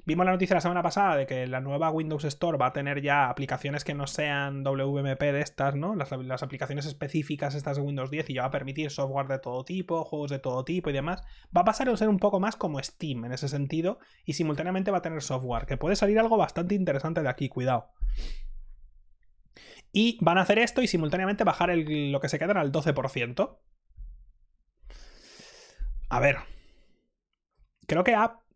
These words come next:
a ver, no, no toda, es que no lo sé. Pero creo que Valve está empezando a, que ya no tiene excusa, ¿sabes?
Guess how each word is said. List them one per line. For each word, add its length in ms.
a 100
ver, 220
no, 400
no 220
toda, 220
es 80
que 100
no 80
lo 80
sé. 220
Pero 140
creo 100
que 80
Valve 300
está 160
empezando 600
a, 480
que 100
ya 120
no 120
tiene 320
excusa, 540
¿sabes? 400